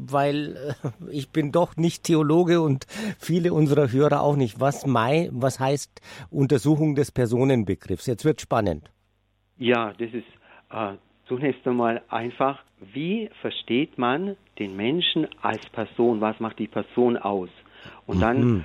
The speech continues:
Speaker 2: kommt man auf das Ich-Bewusstsein, auf die zwei wesentlichen personalen Kräfte des Menschen, Erkenntnisvermögen und der freie Wille. Wie wirken die zueinander? Wie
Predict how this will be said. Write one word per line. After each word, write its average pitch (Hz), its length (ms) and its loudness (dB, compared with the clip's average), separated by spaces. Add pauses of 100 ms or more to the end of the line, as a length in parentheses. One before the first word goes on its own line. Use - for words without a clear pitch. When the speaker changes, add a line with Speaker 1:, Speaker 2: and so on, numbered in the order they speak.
(140)
Speaker 2:
kommt 120 240 -2
man 107 160 0
auf 90 140 -6
das 90 160 -10
Ich-Bewusstsein, 131 1080 -2
auf 107 220 -6
die 98 140 -10 (140)
zwei 101 360 0 (300)
wesentlichen 117 800 -2 (500)
personalen 104 920 -2 (280)
Kräfte 127 460 -2
des 113 140 0 (100)
Menschen, 131 420 -2
Erkenntnisvermögen 123 1200 0
und 101 200 -6
der 120 80 -6
freie 95 440 0
Wille. 139 340 4 (280)
Wie 117 160 -2
wirken 143 340 0
die 131 160 -4 (140)
zueinander? 131 720 0 (340)
Wie 139 480 0